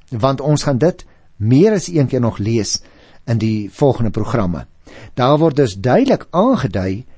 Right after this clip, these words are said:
dat dit die Here is wat die hardkoppigheid bewerk. Hy het met ander woorde ook beheer oor die magtigste koning van daardie tyd en nie net oor Moses en die Israeliete nie. Die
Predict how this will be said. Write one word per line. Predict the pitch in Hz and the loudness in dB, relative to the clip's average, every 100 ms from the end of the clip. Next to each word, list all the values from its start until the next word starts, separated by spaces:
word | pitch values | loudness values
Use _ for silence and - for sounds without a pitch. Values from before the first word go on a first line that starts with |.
| - - | -20 -10
dat | 95 139 147 - | 0 0 0 -6
dit | 101 139 143 143 | 0 0 0 -6
die | 101 131 113 90 | -2 0 0 -4
Here | 104 123 175 170 110 - | 0 2 2 2 0 -4
is | 71 - - - - _ - | -12 -14 -16 -20 -20 _ -16
wat | 98 92 127 113 | -12 -2 -2 2
die | 127 165 | 4 4
hardkoppigheid | 131 - 143 113 107 117 | 2 0 -2 0 -2 -4
bewerk. | 110 107 92 - - - _ - - | -2 -2 -4 -6 -18 -20 _ -20 -6
Hy | 113 175 | 2 4
het | 185 | 4
met | 151 123 - | 2 -2 0
ander | 254 254 | 2 4
woorde | 156 131 135 226 | 4 4 0 4
ook | 294 339 | 4 4
beheer | 233 139 120 104 71 - _ - - - | 4 4 6 2 -2 -14 _ -20 -18 0
oor | 190 151 | 2 2
die | 180 | 2
magtigste | 151 143 165 - - 147 - - - | 2 4 2 0 -2 -2 -2 -6 -2
koning | 202 233 294 277 214 160 | -2 4 4 4 2 2
van | - 131 | 0 0
daardie | 113 117 110 | 2 2 0
tyd | - 80 - - - - - - - - | -4 -10 -14 -20 -20 -20 -20 -20 -6 2
en | 151 131 | 4 4
nie | 143 285 | 4 4
net | 196 139 139 - | 4 2 0 -4
oor | 165 143 113 | 2 2 2
Moses | 107 135 185 - 98 - - - | 2 4 2 0 -6 -8 -10 -2
en | 131 | -2
die | 127 | -2
Israeliete | 113 123 110 113 - 95 | -4 -2 0 0 -2 -4
nie. | 78 - - - - - - - | -6 -14 -20 -20 -20 -20 -20 -12
Die | - | -2